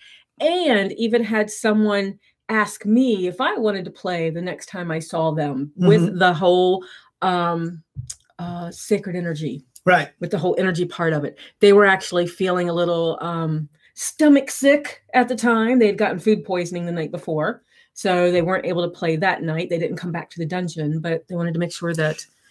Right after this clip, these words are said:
Speaker 2: Oh, I forgot
Speaker 1: Yeah.
Speaker 2: about that.
Speaker 1: Yeah,
Speaker 2: That's
Speaker 1: yeah.
Speaker 2: right.
Speaker 1: So I have to, I have to remember that because I don't usually get asked
Speaker 2: Mm-hmm.
Speaker 1: ahead of time, especially for that sort of energy play.
Speaker 2: It was really neat. Um, towards the end of that class,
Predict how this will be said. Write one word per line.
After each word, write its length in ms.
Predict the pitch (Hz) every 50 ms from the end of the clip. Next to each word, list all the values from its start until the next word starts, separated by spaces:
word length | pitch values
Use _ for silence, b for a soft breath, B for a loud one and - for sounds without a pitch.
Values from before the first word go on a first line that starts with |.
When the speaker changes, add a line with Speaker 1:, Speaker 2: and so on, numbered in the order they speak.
| _ - 440
Speaker 2:
Oh, 200 | 440 427 370 294
I 20 | 240
forgot 160 | - - 202
Speaker 1:
Yeah. 40 | -
Speaker 2:
about 200 | - 185 160 165 -
that. 120 | - 185
Speaker 1:
Yeah, 100 | 208 208
Speaker 2:
That's 120 | 214 214
Speaker 1:
yeah. 200 | 226 247 247 226
Speaker 2:
right. 120 | 190 170 170
Speaker 1:
So 80 | - 208
I 40 | 202
have 100 | 202 208
to, 120 | - 190
I 40 | 214
have 120 | 220 220 214
to 80 | 220
remember 400 | 220 226 233 269 285 269 220 185
that 200 | 170 160 - -
because 220 | - - - 165 190
I 60 | 190
don't 120 | 208 175
usually 240 | 214 214 214 208 202
get 240 | 202 196 180 - _ _ -
asked 320 | 196 202 190 185 180 226 381
Speaker 2:
Mm-hmm. 80 | 269 180
Speaker 1:
ahead 160 | 180 226 226
of 60 | 220
time, 240 | - 185 165 165 160 - B B B B B B
especially 460 | - - 277 294 - - - 190 180
for 460 | 175 - - 180 175 170 165 165 156 160 156 - - 160
that 200 | 175 185 - -
sort 180 | - 185 170
of 80 | 147 156 -
energy 320 | 175 170 165 160 151 160 151
play. 380 | - - 160 143 107 143 143 _ -
Speaker 2:
It 100 | 247 247
was 200 | 247 240 214 175
really 440 | 214 233 240 262 285 285 262 240 233
neat. 320 | 226 240 233 214 208 - _ _ 196
Um, 440 | 180 180 175 175 175 170 156 151 - _ _ _ _ _ _ _ _ -
towards 260 | - 240 226 208 208
the 160 | 208 196 202 202
end 240 | 220 233 247 254 226
of 80 | 220 185
that 240 | 208 196 180 175 -
class, 600 | - - 202 196 185 185 175 165 160 - -